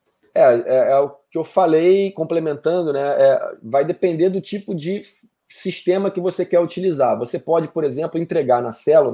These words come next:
né, pra entrar um pouquinho mais em detalhe, você pode entregar na célula-alvo, é,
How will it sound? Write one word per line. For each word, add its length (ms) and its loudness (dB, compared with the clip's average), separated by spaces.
né, 60 -12
pra 120 -6
entrar 200 -6
um 60 -8
pouquinho 340 -10
mais 180 -2
em 60 -8
detalhe, 440 0
você 200 0
pode 300 4
entregar 400 4
na 100 4
célula-alvo, 800 4
é, 440 4